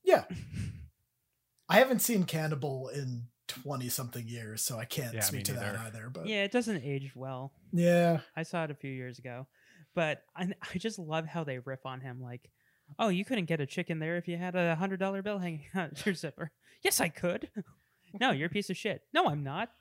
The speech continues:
Speaker 3: "Yeah, but you're a little bitch." <laughs> "Sure am." <laughs> So, do you guys wanna go into anything specific?
Speaker 2: Uh,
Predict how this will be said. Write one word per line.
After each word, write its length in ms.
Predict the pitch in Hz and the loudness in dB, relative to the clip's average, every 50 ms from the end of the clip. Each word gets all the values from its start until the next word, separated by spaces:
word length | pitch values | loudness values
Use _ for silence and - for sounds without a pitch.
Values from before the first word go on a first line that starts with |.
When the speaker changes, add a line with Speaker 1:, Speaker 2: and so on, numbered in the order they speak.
| _ _ - | _ _ -8
Speaker 3:
"Yeah, 200 | 151 170 190 190 | -4 -4 -4 -4
but 180 | 156 131 147 | -4 -4 -4
you're 140 | 147 147 151 | -4 -4 -4
a 40 | 151 | -2
little 180 | 160 185 180 156 | -2 -2 0 2
bitch." 400 | 143 175 190 143 - - - - - - _ | 2 2 2 2 2 -2 -4 -4 -6 -8 _
<laughs> 120 | - 139 - | -4 -4 -2
"Sure 220 | - 156 170 - | -2 -2 -2 0
am." 260 | 254 277 185 185 190 - - - 175 180 185 - - - | 2 4 4 4 4 2 -2 -10 -18 -18 -18 -20 -16 -14
<laughs> 140 | - 208 - 233 - - 226 - - 247 262 - - 269 214 - - - - _ - - _ - - _ _ _ _ _ _ _ _ _ _ - - - - - - - - _ _ _ _ _ _ _ _ _ _ _ _ _ _ _ _ - - _ _ _ _ - - _ _ _ _ _ | -14 -10 -10 -10 -10 -10 -10 -10 -6 -6 -6 -4 -4 -4 -4 -4 -6 -8 -10 _ -18 -20 _ -20 -20 _ _ _ _ _ _ _ _ _ _ -20 -20 -20 -20 -20 -20 -20 -20 _ _ _ _ _ _ _ _ _ _ _ _ _ _ _ _ -20 -20 _ _ _ _ -20 -20 _ _ _ _ _
So, 440 | - - - 233 226 208 185 170 - - _ _ _ _ _ _ _ _ _ _ _ _ _ _ _ _ _ _ _ _ _ _ _ _ _ - - 175 | -12 -4 0 2 2 2 2 0 -4 -10 _ _ _ _ _ _ _ _ _ _ _ _ _ _ _ _ _ _ _ _ _ _ _ _ _ -16 -12 -10
do 140 | 165 143 - | -6 -2 0
you 40 | 190 | 4
guys 220 | 185 202 202 196 | 6 6 6 6
wanna 200 | 185 202 202 196 | 6 4 2 4
go 160 | 175 170 175 180 | 4 4 4 4
into 120 | 175 165 | 4 2
anything 380 | 156 165 170 165 160 175 165 151 | 2 2 2 2 2 0 -2 -2
specific? 920 | - - - - 170 151 - - - 147 131 - - 180 170 - - - _ - - - - - - - - - - - - - - - - - _ _ _ _ _ _ _ _ _ _ _ _ _ _ _ _ _ _ _ _ _ _ _ _ _ _ _ _ - - - _ _ _ _ _ _ - | -2 -4 -2 0 -2 -2 -2 -4 -8 -8 -6 -2 -2 -2 -2 -4 -8 -20 _ -16 -16 -16 -16 -16 -20 -20 -20 -18 -18 -18 -18 -16 -16 -16 -18 -18 _ _ _ _ _ _ _ _ _ _ _ _ _ _ _ _ _ _ _ _ _ _ _ _ _ _ _ _ -20 -20 -20 _ _ _ _ _ _ -4
Speaker 2:
Uh, 340 | 180 190 190 190 185 175 | 0 2 2 2 0 0